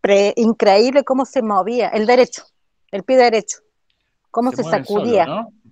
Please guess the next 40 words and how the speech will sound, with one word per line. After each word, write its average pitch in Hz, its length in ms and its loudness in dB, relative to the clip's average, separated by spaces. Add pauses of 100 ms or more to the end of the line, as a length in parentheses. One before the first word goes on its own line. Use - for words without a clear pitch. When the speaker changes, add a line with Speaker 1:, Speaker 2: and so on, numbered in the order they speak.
Speaker 1:
Sí, 330 300 -6 (160)
se - 120 -18
sacudía 220 460 -4
Speaker 2:
¿Viste? - 120 -10
Speaker 1:
solo. 190 300 -2 (1600)
Speaker 2:
Y, 160 220 -4
Speaker 1:
Y - 20 -10
de-, 214 300 0 (580)
Speaker 2:
y, - 80 -4
Speaker 1:
sí. - 220 0
Speaker 2:
y, 139 480 -10
y 139 60 -10
contame, 147 640 -6
a 113 100 -10
ver, 123 260 -14
para 117 220 -14
que 123 120 -18
se 120 200 -14
ve, 120 160 -14
dígame, 143 380 -10
porque 123 240 -14
yo 135 120 -14
no, 131 180 -16
no 123 200 -14
veo 135 120 -12
cómo 120 200 -14
está 127 180 -14
la 113 160 -10
cámara, 123 580 -12 (760)
porque 101 180 -20
se - 160 -16
va 131 340 -4
y 104 100 -14
después 113 360 -14
no. 82 240 -18
A 92 100 -14
ver, 90 260 -16
disculpen, 101 600 -14 (280)
te 123 80 -10
escuchamos. 113 680 -8